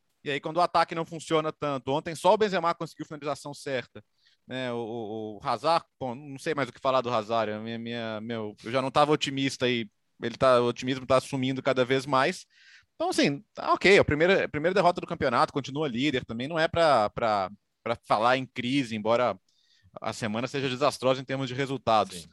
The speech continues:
Speaker 1: Mas, mas o, o que me chama muita atenção, né, Gustavo, é que o, o, o, essa defesa não tá arrumada, né? Os adversários chegam
Speaker 2: Não.
Speaker 1: e, e toda hora que chegam, a, a impressão é de que o Real Madrid pode tomar um gol, né?
Speaker 2: E eu fiquei surpreso com a,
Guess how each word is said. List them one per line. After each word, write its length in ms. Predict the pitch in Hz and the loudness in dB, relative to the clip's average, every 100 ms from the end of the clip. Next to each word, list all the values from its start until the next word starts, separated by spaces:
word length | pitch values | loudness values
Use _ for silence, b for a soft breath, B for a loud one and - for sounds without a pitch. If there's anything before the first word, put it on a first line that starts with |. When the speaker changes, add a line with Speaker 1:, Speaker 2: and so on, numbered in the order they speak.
| b b b b - | b b b b -8
Speaker 1:
Mas, 840 | 104 104 104 101 104 98 98 95 | -4 -2 -2 0 -2 -2 -6 -8
mas 220 | 110 110 | -4 -2
o, 360 | 117 123 113 113 | 0 0 0 -2
o 80 | 101 | -6
que 120 | - | -6
me 60 | 131 | -6
chama 180 | - 131 | -2 -2
muita 240 | 131 170 | -2 -2
atenção, 440 | 185 139 - 147 202 | 0 0 0 -2 0
né, 100 | 220 | -2
Gustavo, 300 | 175 110 101 | 2 2 2
é 60 | |
que 220 | - 123 120 _ - | -2 -6 -6 _ -10
o, 140 | 107 b b 95 | -10 b b -8
o, 80 | 104 - 107 104 101 95 95 - | -6 -4 -4 -4 -2 -4 -6 -4
o, 0 | |
essa 200 | - - | -4 0
defesa 380 | 113 113 110 104 | -2 2 2 2
não 100 | 135 | 0
tá 100 | 165 | 2
arrumada, 440 | 185 269 320 156 107 | 2 2 2 2 0
né? 80 | |
Os 100 | 104 | 2
adversários 480 | 107 107 113 127 143 | 0 2 2 2 2
chegam 340 | - 127 127 180 | 2 2 4 0
Speaker 2:
Não. 60 | |
Speaker 1:
e, 280 | 220 202 143 | 0 -4 -6
e 40 | |
toda 200 | 143 147 | 0 6
hora 140 | 196 196 | 6 4
que 80 | - | 0
chegam, 520 | 143 156 220 277 262 | 0 0 -2 -4 -4
a, 280 | 202 160 143 | -2 0 0
a 40 | |
impressão 340 | 147 147 - | 2 0 0
é 40 | 147 | -4
de 80 | - | 0
que 60 | |
o 20 | |
Real 120 | 185 202 | 4 4
Madrid 180 | 202 | 2
pode 140 | 202 202 | -4 -4
tomar 200 | 208 226 | -2 -2
um 60 | |
gol, 220 | 233 151 123 | 2 2 0
né? 60 | 110 _ _ _ _ _ - | -4 _ _ _ _ _ -4
Speaker 2:
E 120 | 131 | 0
eu 80 | 143 | 0
fiquei 220 | - 151 | 0 -4
surpreso 680 | - 196 185 143 170 196 156 | -2 -4 -2 4 4 4 -2
com 180 | 151 | 0
a, 220 | 151 139 | 2 2